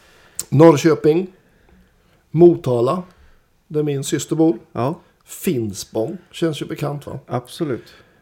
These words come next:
Speaker 1: Eh, vad sägs om Boxholm? Där gör de ost.
Speaker 2: Där gör de ost.
Speaker 1: De har en jättestor silo som ser ut som en Boxholmsost man åker förbi när man kör där. Eh, Sörping.
Speaker 2: Söderköping.
Speaker 1: Ja, dålig, dålig imitation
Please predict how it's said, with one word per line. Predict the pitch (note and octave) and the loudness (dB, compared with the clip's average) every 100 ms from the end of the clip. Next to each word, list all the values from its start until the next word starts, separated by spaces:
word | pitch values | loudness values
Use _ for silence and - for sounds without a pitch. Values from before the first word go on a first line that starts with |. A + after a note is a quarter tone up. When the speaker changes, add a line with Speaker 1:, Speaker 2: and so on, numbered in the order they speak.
| _ _ | _ _
Speaker 1:
Eh, | - B2 A2 G2+ F#2+ F2 E2 D#2 C2 B1+ A#1+ A1+ | -6 -2 0 -2 -4 -6 -6 -8 -8 -10 -12 -12
vad | F2+ G#2+ | -10 -8
sägs | C#3 A#2+ | -6 -6
om | A2 G2+ | -6 -6
Boxholm? | F#2+ F3+ - - - G3 A#2 E2 - _ _ _ _ - | -6 -6 -10 -12 -4 -4 -4 -8 -16 _ _ _ _ -6
Där | C#3+ | -4
gör | C#3 A2+ | -4 -6
de | A2 A2 | -6 -8
ost. | A2 A2+ - - - | -10 -12 -16 -20 -6
Speaker 2:
Där | A#2+ | -2
gör | D3 | 0
de | E3 | 0
ost. | C#3+ E3 - - - _ _ _ | 0 -4 -6 -20 -20 _ _ _
Speaker 1:
De | C3 B2 | -8 -4
har | |
en | C3 | -2
jättestor | D3+ C#3+ A2+ A#2+ | -2 -4 -10 -8
silo | - - D3 D#3+ C3+ | -6 -4 -2 -2 -4
som | B2+ C#3 | -6 -8
ser | - | -6
ut | B2 | -6
som | - G#2+ | -6 -8
en | G#2 | -10
Boxholmsost | B2 - A#2 G#2 G#2 - C3 - - | -12 -12 -12 -12 -12 -14 -16 -16 -12
man | G2+ | -10
åker | F#2+ - | -10 -16
förbi | - G2 | -14 -12
när | F#2 | -10
man | F#2+ | -12
kör | F#2 F#2+ F#2+ - _ _ - - _ _ _ _ - | -12 -12 -14 -18 _ _ -20 -20 _ _ _ _ -8
där. | C#3+ B2 | -4 -2
Eh, | |
Sörping. | A#2+ - F#3 B2 - B2 F#3 F#3 _ - - - _ _ | -2 -2 -2 -2 -6 -4 -4 -8 _ -20 -20 -20 _ _
Speaker 2:
Söderköping. | - C#3 A2 G#2+ A#2 C3 | -2 -2 -2 -6 -6 -6
Speaker 1:
Ja, | G#2+ | -6
dålig, | G2+ G#2+ F#2+ G2+ G#2 E2 - - | -4 -4 -4 -6 -6 -8 -16 -12
dålig | B2+ G#2+ G#2 | -8 -6 -4
imitation | A2+ G#2+ G#2 - C3+ A3+ | -6 -6 -8 -6 -2 -2